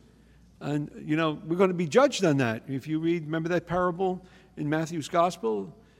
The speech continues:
On the last day, everyone will be there, and Jesus will divide us between, you know, just as the shepherd separates the sheep from the goats.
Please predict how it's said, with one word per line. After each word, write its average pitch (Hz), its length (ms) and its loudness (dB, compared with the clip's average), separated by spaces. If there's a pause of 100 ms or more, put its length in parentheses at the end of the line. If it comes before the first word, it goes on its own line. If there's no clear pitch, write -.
(140)
On 143 120 -4
the 139 80 2
last 165 340 2
day, 170 360 0
everyone 165 460 -6
will 160 60 -6
be 160 180 -2
there, 165 580 -2 (340)
and 139 80 -14
Jesus 151 340 -4
will 156 120 -4
divide 160 420 2
us - 340 -6 (160)
between, 165 500 -8
you 160 120 -4
know, 147 100 0
just 151 300 -6
as 147 160 -6
the 151 80 -8
shepherd 175 420 -6
separates 170 600 -6
the 156 100 -10
sheep 175 360 -8
from 160 140 -8
the 151 80 -6
goats. 135 500 0